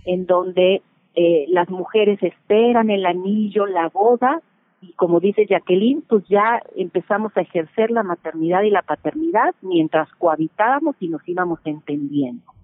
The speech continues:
Las chavas tienen que entender que el, el, el príncipe azul no existe, y que la relación de pareja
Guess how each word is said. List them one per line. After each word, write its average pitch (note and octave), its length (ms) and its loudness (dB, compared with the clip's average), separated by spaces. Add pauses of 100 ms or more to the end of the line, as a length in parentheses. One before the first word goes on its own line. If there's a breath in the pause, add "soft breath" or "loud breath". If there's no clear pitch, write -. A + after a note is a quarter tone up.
(500)
Las F#3 200 -2
chavas A3+ 340 0
tienen G3+ 300 0
que E3+ 100 0
entender D#3 560 -2 (720)
que E3+ 320 2 (140)
el, D#3+ 480 2 (400)
el, D#3 580 2
el E3+ 220 2
príncipe A3 560 2
azul G3+ 420 2
no F#3 120 0
existe, F3+ 760 0 (540 soft breath)
y G#3+ 60 -2
que G3 180 2
la F3+ 140 4
relación E3 580 -2
de G3+ 120 -2
pareja D#3+ 400 -2